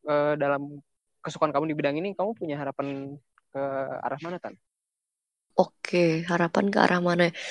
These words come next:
Speaker 2: Sebetulnya inginnya sih anak-anak Indonesia tuh bisa diajarkan, eh, segala macam aspek, eh, apa ya istilahnya, ilmu itu secara menyeluruh gitu loh.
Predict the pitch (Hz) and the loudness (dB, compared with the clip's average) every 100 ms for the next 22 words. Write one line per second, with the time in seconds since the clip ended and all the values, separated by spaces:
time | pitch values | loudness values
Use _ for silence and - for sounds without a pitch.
0 | - - 208 202 208 262 262 226 202 208 | -6 6 12 12 12 12 12 12 12 12
1 | 240 233 285 262 208 240 254 285 - - | 12 12 10 10 -2 -12 -12 -16 0 8
2 | 214 208 214 202 - 214 196 196 196 226 | 10 12 12 12 8 2 4 2 2 4
3 | 262 226 - 196 190 185 165 180 175 - | 6 6 6 8 10 8 8 6 6 4
4 | - 196 214 220 208 _ 180 175 170 170 | 8 8 8 0 -6 _ 4 6 6 6
5 | 170 170 - - 196 202 214 220 214 220 | 4 2 0 6 12 12 12 12 10 4
6 | - 190 214 196 - _ _ _ - - | 4 2 6 4 4 _ _ _ -18 -18
7 | - - 185 180 - - 175 165 165 - | -2 4 6 8 6 6 6 6 4 2
8 | 165 170 185 196 - - - - 196 180 | 2 6 8 6 4 -20 -2 10 12 12
9 | 180 196 - - 262 269 - - - - | 8 4 2 12 12 12 4 -10 4 12
10 | 196 190 185 220 190 185 185 185 190 190 | 12 12 10 8 2 4 6 4 2 0
11 | 190 185 175 165 165 | 4 8 8 8 2